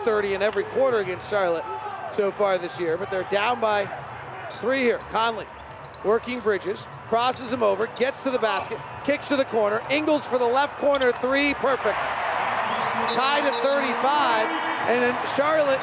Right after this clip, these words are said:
inbounding did not step out of bounds to inbound, and the Jazz will get possession with eleven point two seconds left.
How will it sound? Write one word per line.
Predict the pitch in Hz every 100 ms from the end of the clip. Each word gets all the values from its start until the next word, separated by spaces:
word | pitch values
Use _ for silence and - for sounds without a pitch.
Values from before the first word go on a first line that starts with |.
| -
inbounding | 302 320 277 254 240 247 247
did | 240 240
not | 254 294 294
step | - 277 277
out | 269 262
of | 262 -
bounds | 262 277 -
to | 240 247 277
inbound, | 311 240 214 220 220 - - -
and | - 226
the | 226 -
Jazz | 247 285 294
will | 247
get | 226 262 262
possession | 233 202 277 277 240
with | 226
eleven | 208 240 262 262
point | 208 247 240
two | 247 247
seconds | 226 240 240 208
left. | 233 240 156 -